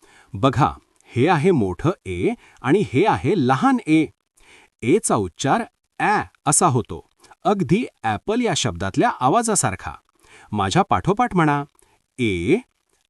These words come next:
ॲपल, ॲपल. छान. ॲपल म्हणजे सफरचंद. बघा,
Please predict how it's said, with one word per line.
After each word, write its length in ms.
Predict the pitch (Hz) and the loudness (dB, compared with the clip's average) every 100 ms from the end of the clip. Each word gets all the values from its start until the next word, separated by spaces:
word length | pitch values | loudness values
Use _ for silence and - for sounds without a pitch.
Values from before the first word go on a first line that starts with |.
| _ | _
ॲपल, 580 | 190 262 - 208 202 202 190 _ _ _ _ _ | 0 0 0 0 2 -2 -4 _ _ _ _ _
ॲपल. 580 | 214 269 - 220 214 214 202 _ _ _ - | 0 0 2 0 0 -2 -4 _ _ _ -12
छान. 520 | - 101 208 175 78 - _ _ - - _ - | -4 2 2 2 -2 -10 _ _ -20 -20 _ -6
ॲपल 380 | 101 - 226 | -6 -2 0
म्हणजे 380 | 220 117 95 135 240 | 2 2 2 2 2
सफरचंद. 760 | - 110 208 240 - 151 85 78 _ _ _ - | -2 0 -2 0 2 2 0 -8 _ _ _ -6
बघा, 360 | 113 202 160 | -2 2 4